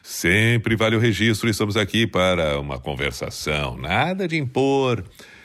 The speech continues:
é, verdades absolutas, apenas um ponto de vista, e ele pode, obviamente, ser contemplado pelo mesmo que o seu, pode ser diferente.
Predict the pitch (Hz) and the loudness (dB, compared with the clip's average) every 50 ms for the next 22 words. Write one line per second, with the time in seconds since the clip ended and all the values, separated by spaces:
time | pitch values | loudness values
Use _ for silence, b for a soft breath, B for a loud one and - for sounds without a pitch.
0 | B B B B B - - 76 76 73 73 71 69 73 76 69 - 87 82 82 | B B B B B -12 -6 -4 -2 -2 -2 -2 -2 -2 -2 0 0 0 2 2
1 | 104 104 90 - 90 80 - - - 85 98 104 139 143 123 - 82 76 - - | 2 0 2 0 -2 -2 -2 -2 0 2 4 4 2 2 2 0 -2 -2 -4 -8
2 | - - _ _ - - - 381 359 349 240 185 160 127 135 131 131 131 156 180 | -10 -12 _ _ -10 -6 -2 -2 0 0 0 0 0 0 0 0 0 2 2 0
3 | 165 110 104 113 131 135 131 - 170 151 95 80 76 76 80 82 85 78 - 95 | 0 2 2 2 2 0 0 -2 -2 0 0 0 0 0 0 0 -2 -2 0 2
4 | 92 90 87 87 104 98 110 85 71 73 78 78 78 73 87 85 80 85 90 92 | 2 4 4 2 2 0 0 -2 0 2 2 2 2 2 0 0 2 2 2 2
5 | 95 - - 82 - - - - - - 101 95 90 90 87 85 82 80 80 78 | 2 0 -2 -6 -6 -8 -14 -8 -4 0 2 4 4 4 4 4 2 2 2 0
6 | 78 73 - - - 120 123 123 123 113 98 87 - 113 107 98 92 82 - - | -2 -4 -6 -4 0 0 0 2 2 0 0 0 0 2 2 2 0 0 0 0
7 | 104 107 104 107 117 117 113 113 110 92 95 101 95 - 139 127 - - 165 190 | 0 2 2 2 2 4 4 2 2 0 -2 -4 -2 -2 -2 -2 0 0 0 0
8 | 302 - - - - 120 - - - 78 67 - - - 78 71 76 80 76 69 | -2 -2 -4 -6 -6 -6 -4 -4 -2 -2 -4 -4 -2 0 0 2 2 2 0 0
9 | 67 65 - - - | -2 -6 -10 -12 -14